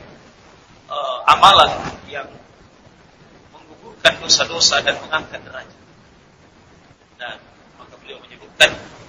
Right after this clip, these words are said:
yang pertama, isbagul wudu alal makarih. Menyempurnakan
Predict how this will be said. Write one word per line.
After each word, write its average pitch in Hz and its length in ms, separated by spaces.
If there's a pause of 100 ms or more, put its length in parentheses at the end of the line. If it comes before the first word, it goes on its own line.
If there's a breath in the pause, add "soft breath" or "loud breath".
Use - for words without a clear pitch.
(380)
yang 127 160
pertama, 143 460
isbagul 143 580
wudu 135 300
alal 127 260
makarih. 123 380 (2750)
Menyempurnakan - 640